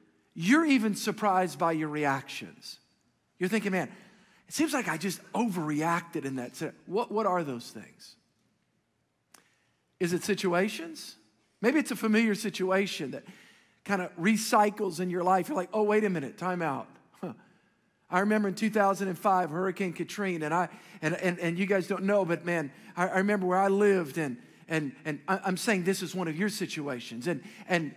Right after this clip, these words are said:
and you may have lost everything. Well, you come August, you hear any newscaster, they say something that may have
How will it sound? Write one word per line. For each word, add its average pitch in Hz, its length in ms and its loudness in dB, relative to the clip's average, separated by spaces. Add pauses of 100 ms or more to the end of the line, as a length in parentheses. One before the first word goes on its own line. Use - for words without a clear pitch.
and 180 160 0
you 196 140 2
may 196 140 4
have 165 100 0
lost 220 500 2
everything. 151 540 -2 (960)
Well, 143 80 -8
you 196 100 -6
come 220 220 0
August, 254 640 0 (800)
you 160 100 -8
hear 214 180 2
any 240 240 4
newscaster, 247 680 4
they 202 140 2
say 254 260 2
something 254 520 0
that 220 200 0
may 226 140 6
have 214 180 0